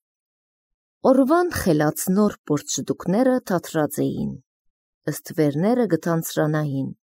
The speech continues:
և հետս հետը դիրապետող խավարը ցերեկվան խոնչենքեն ետք կմղեր ամփոփումի։ Միամ ցայներով և շշուկով զրույցներու բահներ, հանթուք ընձրակիրներ, փայփայված երազներ,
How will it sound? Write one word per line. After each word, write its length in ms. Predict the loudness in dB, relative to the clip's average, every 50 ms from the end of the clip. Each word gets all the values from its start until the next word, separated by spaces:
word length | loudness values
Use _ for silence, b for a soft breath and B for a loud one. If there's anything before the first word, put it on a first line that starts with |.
| _ _ 0
և 220 | 0 0 2 2 2
հետս 320 | 2 2 2 2 -2 -2
հետը 240 | -2 0 2 4 4 4
դիրապետող 680 | 4 4 2 2 2 2 2 2 4 4 4 2 2
խավարը 520 | 0 -4 -2 0 2 2 2 4 4 2 2 0 B B B B
ցերեկվան 640 | 0 2 4 6 6 4 2 0 0 0 0 0 0
խոնչենքեն 800 | -2 -4 -4 -4 -4 -4 -2 -2 -2 0 0 2 2 4 4 4
ետք 320 | 2 2 0 -2 -6 -20 B B B B B -2
կմղեր 500 | -2 0 0 0 0 0 0 2 2 2
ամփոփումի։ 640 | 2 0 0 -2 -4 -6 -6 -4 -4 -2 -2 -2 -4 -4 -8 _ _ _ _ _ _ _ _ _ _ _ -2
Միամ 340 | 0 2 2 2 2 -2 -4
ցայներով 640 | -2 -2 0 0 0 0 0 2 2 0 0 2 2
և 160 | 2 2 2
շշուկով 640 | -2 -8 -8 -4 -2 -4 -2 0 0 0 2 0 0
զրույցներու 680 | -2 0 0 0 0 -2 -2 -2 -2 -2 0 0 0 0
բահներ, 500 | 0 -2 -2 -2 -4 -6 -6 -6 -8 -10 -18 _ _ _ _ _ _ _ _ -6
հանթուք 460 | -2 -2 -2 -2 -2 -4 -2 2 2
ընձրակիրներ, 880 | 2 2 4 2 0 0 0 -2 -2 -4 -4 -2 -2 -2 -2 -2 -4 -8 _ _ _ _ _ _ _ _ -2
փայփայված 680 | 0 0 0 2 2 0 0 2 4 4 4 4 2 2
երազներ, 680 | 0 2 2 2 0 0 -2 -2 -2 -2 -2 -4 -6